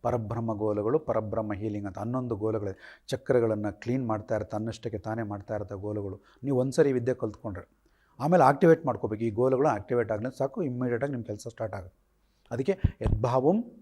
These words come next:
ತದ್ಭವತಿ, law of attraction. ನೀವು ಇದನ್ನು ಅಟ್ರಾಕ್ಟ್ ಮಾಡ್ತೀರಾ ಪಾಸಿಟಿವ್ ಎನರ್ಜಿಯನ್ನು. ನಿಮಗೆ ನಿರಂತರವಾಗಿ ಬೇಕಾದ ಆ ಒಂದು ಗುಟುಕು,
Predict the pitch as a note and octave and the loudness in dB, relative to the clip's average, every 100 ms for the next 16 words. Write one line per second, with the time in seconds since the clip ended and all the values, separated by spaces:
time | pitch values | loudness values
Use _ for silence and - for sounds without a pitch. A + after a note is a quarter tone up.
0 | - C#3 A2 A2+ G#2+ G#2 A2 G#2 F#2 - | -4 -4 -2 -4 -4 -4 -6 -6 -8 -16
1 | _ A#2 B2 C3 A2+ G2 G#2+ G2+ - - | _ 4 8 8 4 -6 -4 -6 -8 -10
2 | G#2 F#2+ E2+ _ _ _ _ _ _ _ | -8 -8 -12 _ _ _ _ _ _ _
3 | _ _ _ B2+ C3+ C#3 B2 - E3+ F#3 | _ _ _ 2 6 6 4 2 4 2
4 | D#3 C3 - A2 A#2+ A#2+ B2 A2+ G2+ G2 | 2 -2 -2 -4 0 -2 -2 -6 -6 -8
5 | - F2 - _ _ _ - C#3 C3 B2 | -10 -14 -16 _ _ _ -4 -2 2 4
6 | D#3+ E3+ F3 D#3 B2+ C#3 C#3+ C#3 B2 B2 | 4 6 6 6 4 2 4 6 4 2
7 | A2+ A#2 - A2+ | -2 -4 -4 -8